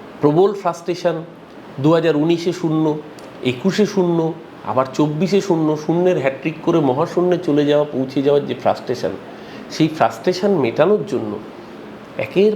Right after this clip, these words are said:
পর এক জায়গায় তারা আসলে মমতা ব্যানার্জিকে অপমান করতে গিয়ে যেটা করছেন, তারা বাংলার সাড়ে দশ কোটি মানুষকেই অপমানটা করছেন। বাংলার সাড়ে দশ কোটি মানুষ এই অপমানটা মুখ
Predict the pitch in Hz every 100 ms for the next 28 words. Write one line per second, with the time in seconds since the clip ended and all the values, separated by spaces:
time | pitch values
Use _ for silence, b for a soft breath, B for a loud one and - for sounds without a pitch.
0 | 214 185 160 139 123 107 110 - 156 247
1 | - - - - 131 143 170 - 151 -
2 | 262 269 214 170 175 190 175 165 165 151
3 | 113 139 160 202 202 185 - 151 147 127
4 | 113 113 - 147 - 214 269 - - -
5 | - 123 120 117 131 165 - - 123 131
6 | 131 - - - 131 101 113 143 - -
7 | 147 - - 92 82 - - - - 110
8 | - - - B B - 113 120 135 -
9 | 110 110 120 - - 165 113 117 143 -
10 | - - - 107 104 101 120 139 151 135
11 | 110